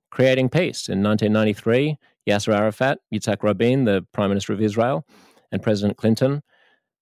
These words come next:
signed on September thirteenth a Declaration of Principles of Palestinian Self-Rule.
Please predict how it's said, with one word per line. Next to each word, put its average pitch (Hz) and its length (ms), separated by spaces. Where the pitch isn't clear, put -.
signed 113 600
on 98 180
September - 340
thirteenth 123 640
a 95 120
Declaration 110 600
of 113 100
Principles 117 480
of 113 100
Palestinian 123 500
Self-Rule. 127 640